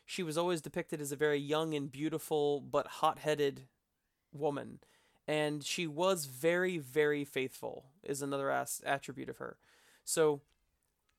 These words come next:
I hope you found this interesting. Um, I've used a variety of sources to compile this information about her.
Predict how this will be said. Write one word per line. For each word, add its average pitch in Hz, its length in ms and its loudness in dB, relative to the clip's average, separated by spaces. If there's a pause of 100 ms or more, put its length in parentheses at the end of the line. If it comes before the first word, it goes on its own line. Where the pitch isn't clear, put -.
(380)
I 185 60 -2
hope 247 200 -2
you 330 80 0
found 170 260 2
this 135 120 -2
interesting. 151 720 -4
Um, 143 300 -4
I've 165 380 0
used 160 340 -4
a 156 80 2
variety 151 560 4
of 135 100 0
sources 139 420 -4
to 139 320 -2
compile 135 340 0
this 131 180 -6
information 139 480 -8
about 131 220 -4
her. 131 180 -6